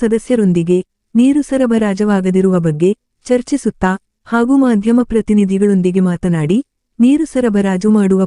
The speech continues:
ಪಂಪುಗಳು ಹದಿನೈದು ವರ್ಷಗಳಷ್ಟು ಹಳಿತವಾಗಿವೆ ಹಾಗೂ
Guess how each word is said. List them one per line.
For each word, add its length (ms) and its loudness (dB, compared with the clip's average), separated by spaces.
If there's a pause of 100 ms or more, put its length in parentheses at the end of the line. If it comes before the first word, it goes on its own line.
ಪಂಪುಗಳು 440 0 (320)
ಹದಿನೈದು 580 2
ವರ್ಷಗಳಷ್ಟು 600 -2
ಹಳಿತವಾಗಿವೆ 680 0 (720)
ಹಾಗೂ 280 0